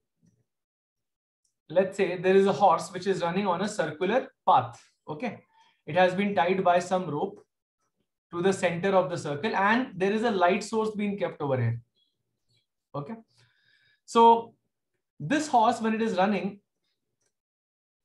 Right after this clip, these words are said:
it is casting its image on a fence, which is, let's say, like this. Okay. So this is the fence,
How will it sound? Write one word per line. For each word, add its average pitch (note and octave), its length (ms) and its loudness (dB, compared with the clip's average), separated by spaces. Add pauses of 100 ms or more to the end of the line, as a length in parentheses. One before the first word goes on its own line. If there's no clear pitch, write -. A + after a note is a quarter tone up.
(160)
it G#3+ 140 -2
is C4 160 -2
casting G#3+ 640 4
its B3+ 220 -6
image F#3+ 720 -2 (960)
on G#3 240 6
a A3+ 80 4
fence, D3+ 720 -8 (500)
which F3+ 220 -6
is, - 480 -6
let's F3+ 240 -8
say, G#3 260 -8 (300)
like C3 260 -6
this. A#2+ 300 -18 (880)
Okay. A3+ 260 -10 (460)
So G3 100 -2
this G#3+ 220 0
is B3+ 100 -2
the A#3+ 140 2
fence, D3 680 -6